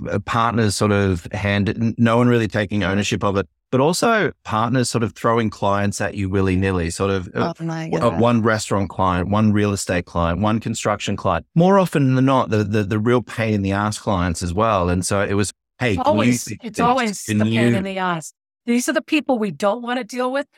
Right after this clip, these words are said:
Speaker 3: so let's give 'em to something we don't believe in.
Speaker 1: Yeah.
Speaker 2: <laughs>
Speaker 1: To,
Speaker 2: Yeah.
Speaker 1: to, to, to, to try
Speaker 2: Yeah.
Speaker 1: and clean it up. Yeah.
Speaker 3: Yeah, so we can prove that we don't have to change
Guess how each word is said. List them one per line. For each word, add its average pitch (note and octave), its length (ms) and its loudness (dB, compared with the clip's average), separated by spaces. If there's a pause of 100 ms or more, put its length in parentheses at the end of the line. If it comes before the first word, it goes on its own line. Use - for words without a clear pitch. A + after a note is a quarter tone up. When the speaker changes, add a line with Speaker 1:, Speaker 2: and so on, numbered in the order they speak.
(100)
Speaker 3:
so - 220 -6
let's A3 280 -4
give B3+ 200 -4
'em A#3+ 100 -4
to - 80 -16
something G3+ 400 -8
we F#3 120 -6
don't F3+ 260 -8
believe F3 320 -8
in. D#3 100 -12 (560)
Speaker 1:
Yeah. - 140 4
Speaker 2:
<laughs> - 60 -20 (960)
Speaker 1:
To, E3 80 0
Speaker 2:
Yeah. F3+ 200 4
Speaker 1:
to, C#3+ 240 0
to, C3+ 260 -4
to, - 0 -
to C#3+ 240 0
try F#3 120 0
Speaker 2:
Yeah. F#3 260 4
Speaker 1:
and E3 100 -2
clean B2 180 4
it A2+ 80 4
up. G2+ 260 0 (100)
Yeah. A2 220 2
Speaker 3:
Yeah, A#3 140 0
so C4+ 200 -2 (100)
we C#4 120 2
can D4 180 0
prove A3 680 0 (360)
that A3 160 -4
we A3 200 2
don't G#3+ 200 2
have F#3+ 200 -2
to F#3+ 80 -6
change E3+ 640 -4